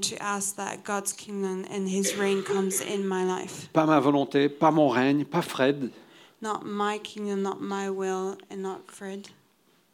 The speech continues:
Speaker 2: Mais ta volonté.
Speaker 1: But your will.
Speaker 2: Ça me fait peur.
Speaker 1: It scares me.
Speaker 2: Confession.
Speaker 1: Confession.
Speaker 2: J'ai envie de ça, ça me donne,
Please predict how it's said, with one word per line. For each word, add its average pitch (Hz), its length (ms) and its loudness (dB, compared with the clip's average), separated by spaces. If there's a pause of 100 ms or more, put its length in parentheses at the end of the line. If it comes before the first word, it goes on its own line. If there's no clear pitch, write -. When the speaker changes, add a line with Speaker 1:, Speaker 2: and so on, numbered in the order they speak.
(120)
Speaker 2:
Mais 131 120 -2
ta 151 200 2
volonté. 143 520 6 (640)
Speaker 1:
But 196 160 -12
your 202 680 -2
will. 190 340 -8 (280)
Speaker 2:
Ça - 160 -8
me 113 120 -4
fait 107 160 -4
peur. - 440 -6 (720)
Speaker 1:
It - 180 -6
scares 185 500 -2
me. 196 260 -10 (3250)
Speaker 2:
Confession. - 460 -8 (1080)
Speaker 1:
Confession. 180 460 -10 (920)
Speaker 2:
J'ai 127 180 4
envie 147 280 6
de 135 80 -8
ça, 160 300 10
ça 139 160 -2
me 120 140 2
donne, 131 340 6